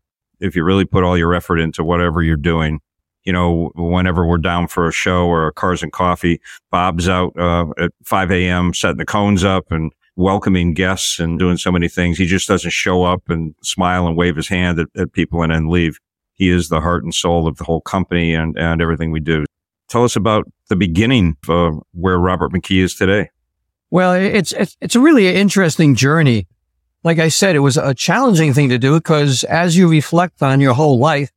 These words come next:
Speaker 2: and put your whole life into about a hundred and fifty pages, it's, it's a challenge to do that. And it, it does take you back and it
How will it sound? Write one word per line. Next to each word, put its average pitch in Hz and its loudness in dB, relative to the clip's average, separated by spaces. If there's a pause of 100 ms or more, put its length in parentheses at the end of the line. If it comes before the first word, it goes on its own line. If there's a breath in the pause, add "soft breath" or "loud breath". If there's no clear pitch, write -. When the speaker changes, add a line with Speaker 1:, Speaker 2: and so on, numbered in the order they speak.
(240)
Speaker 2:
and 127 2
put 180 0
your 156 2
whole 151 4
life 151 2
into 135 0
about 135 2
a 131 -2
hundred 143 2
and 117 -4
fifty 135 0
pages, 120 -6 (420)
it's, - -8
it's - -6
a 139 -2
challenge 160 -2
to 131 -6
do 160 2
that. 156 0
And 147 -2
it, 151 -4 (200)
it 156 -2
does 190 0
take 208 -2
you 202 2
back 165 -2
and 139 -4
it 139 -6